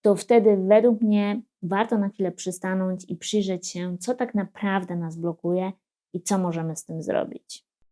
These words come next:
A więc w skrócie i reasumując. Graham Ollas, tysiąc dziewięćset dwudziesty szósty rok, proces twórczy podzielony na cztery etapy, czyli faza przygotowania, inkubacji, olśnienia oraz weryfikacji.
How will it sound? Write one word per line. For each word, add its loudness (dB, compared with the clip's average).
A 4
więc 4
w -6
skrócie 0
i 0
reasumując. -8
Graham 6
Ollas, 2
tysiąc -6
dziewięćset -2
dwudziesty -4
szósty -4
rok, -2
proces 0
twórczy -2
podzielony -2
na -6
cztery 0
etapy, -4
czyli 2
faza -4
przygotowania, 2
inkubacji, 0
olśnienia -2
oraz -8
weryfikacji. -4